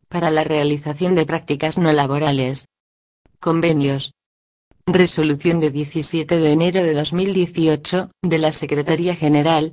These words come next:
por la que se da publicidad al convenio marco de colaboración con el Colegio Profesional de Terapeutas Ocupacionales de Extremadura para la realización de prácticas no laborales en despachos de profesionales en el ámbito de la Comunidad Autónoma de Extremadura,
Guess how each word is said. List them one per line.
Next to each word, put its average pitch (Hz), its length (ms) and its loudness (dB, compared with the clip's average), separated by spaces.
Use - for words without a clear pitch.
por 175 160 4
la 156 120 0
que 160 120 -2
se 185 160 -2
da 233 180 2
publicidad 170 560 -2
al 147 160 -4
convenio 170 480 0
marco 156 320 -2
de 156 140 0
colaboración 143 720 0
con 175 160 4
el 160 120 2
Colegio 156 540 -2
Profesional 165 680 0
de 156 80 -2
Terapeutas 156 760 0
Ocupacionales 160 760 0
de 160 120 2
Extremadura 156 760 0
para 165 180 2
la 156 140 2
realización 151 720 0
de 156 100 4
prácticas 156 540 -4
no 180 120 2
laborales 165 580 2
en 170 120 2
despachos 180 580 0
de 151 140 0
profesionales 170 840 0
en 156 100 0
el 151 120 2
ámbito 160 360 0
de 160 100 4
la 156 140 2
Comunidad 175 580 2
Autónoma 175 520 2
de 151 100 4
Extremadura, 151 840 0